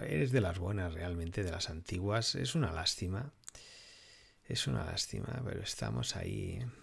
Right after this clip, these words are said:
estamos ahí. Estamos ahí, prácticamente en el suelo absoluto. Muy cerca de ese suelo que teníamos ahí en doce, trece céntimos.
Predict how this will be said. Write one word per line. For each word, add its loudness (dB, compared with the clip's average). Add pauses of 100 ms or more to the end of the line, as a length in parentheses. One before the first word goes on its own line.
estamos -4
ahí. -6 (2250)
Estamos -2
ahí, -4
prácticamente -4
en 0
el -4
suelo 0 (760)
absoluto. -2 (1200)
Muy 4
cerca 0
de 0
ese 4
suelo 0
que -4
teníamos -2
ahí -2
en -6 (380)
doce, -4
trece -2
céntimos. -4